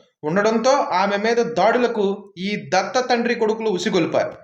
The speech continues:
"జగనన్న అభిమానిని చూసినా మీకు భయం" అని చెప్పడానికి ఈ ఒక్క పరిమాణం, పరిణామం చాలు. ఎంత దిక్కుమాలిన రాజకీయం అంటే, ఎక్కడో ఒక చిన్న షాప్ పెట్టుకొని స్ట్-,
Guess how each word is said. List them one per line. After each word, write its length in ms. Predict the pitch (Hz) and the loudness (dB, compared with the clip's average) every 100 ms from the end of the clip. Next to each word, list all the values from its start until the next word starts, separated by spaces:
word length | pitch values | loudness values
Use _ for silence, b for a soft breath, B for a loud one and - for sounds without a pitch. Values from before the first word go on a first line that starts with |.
| _ _ 143 | _ _ -8
"జగనన్న 560 | 139 196 226 262 269 262 | -2 0 2 0 0 0
అభిమానిని 960 | 175 175 226 233 247 240 240 240 226 | 0 0 -2 0 0 0 -2 -4 -6
చూసినా 680 | 226 - 202 226 247 254 294 | -10 -14 -10 -4 0 2 2
మీకు 280 | 233 233 202 | 0 -4 -2
భయం" 280 | 190 220 226 | 0 2 0
అని 100 | 208 | 0
చెప్పడానికి 500 | 208 208 208 240 240 | 0 2 0 0 0
ఈ 40 | |
ఒక్క 280 | 185 196 220 | 0 0 -2
పరిమాణం, 600 | 196 190 185 165 180 202 - 160 | 0 0 2 -2 -4 -8 -10 -6
పరిణామం 400 | 170 170 - - | -2 -2 -4 -4
చాలు. 180 | 120 - - _ b b b b b b b 143 | -4 -4 -16 _ b b b b b b b -6
ఎంత 280 | 226 - 320 | -6 -2 0
దిక్కుమాలిన 720 | - - 190 330 320 311 294 | 0 -2 -2 2 4 4 2
రాజకీయం 460 | 247 233 214 247 170 | 0 0 -2 -4 -4
అంటే, 480 | 143 165 294 - B B B B 135 143 | -2 0 0 -2 B B B B -8 -2
ఎక్కడో 360 | - - 311 302 | -2 0 2 4
ఒక 260 | 294 254 | 4 2
చిన్న 300 | 233 233 214 | -2 -4 -4
షాప్ 360 | 208 214 240 - | -2 0 0 0
పెట్టుకొని 680 | 240 - 240 240 254 262 247 | -2 2 2 2 0 -2 -4
స్ట్-, 160 | - | 0